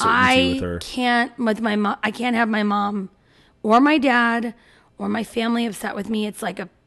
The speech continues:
Speaker 1: I don't know if it's a people pleaser or what it is or a
Speaker 2: Yeah.
Speaker 1: middle child thing,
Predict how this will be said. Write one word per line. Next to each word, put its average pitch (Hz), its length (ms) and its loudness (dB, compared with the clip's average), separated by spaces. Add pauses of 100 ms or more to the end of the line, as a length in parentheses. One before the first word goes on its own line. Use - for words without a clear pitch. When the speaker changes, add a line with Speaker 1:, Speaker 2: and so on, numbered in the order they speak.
(100)
Speaker 1:
I 196 100 -2
don't 220 80 -4
know 208 80 -2
if 208 60 -8
it's 185 120 -12
a 175 60 -18
people 269 320 -6
pleaser 254 380 -4
or 214 100 -4
what 214 200 -4
it 214 120 -4
is 208 300 -4
or 180 180 -12
a 143 60 -8
Speaker 2:
Yeah. 113 140 2
Speaker 1:
middle 240 220 0
child 233 400 -6
thing, 220 260 -4